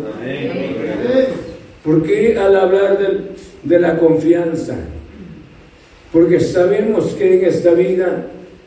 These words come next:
Speaker 2: amigos y hermanos, no podemos confiar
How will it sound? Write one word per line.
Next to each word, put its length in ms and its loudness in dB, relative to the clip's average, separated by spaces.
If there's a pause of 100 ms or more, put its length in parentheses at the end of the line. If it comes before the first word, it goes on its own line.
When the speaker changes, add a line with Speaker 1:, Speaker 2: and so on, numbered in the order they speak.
(2000)
Speaker 2:
amigos 640 2
y 40 0
hermanos, 760 0 (1080)
no 320 2
podemos 520 4
confiar 800 0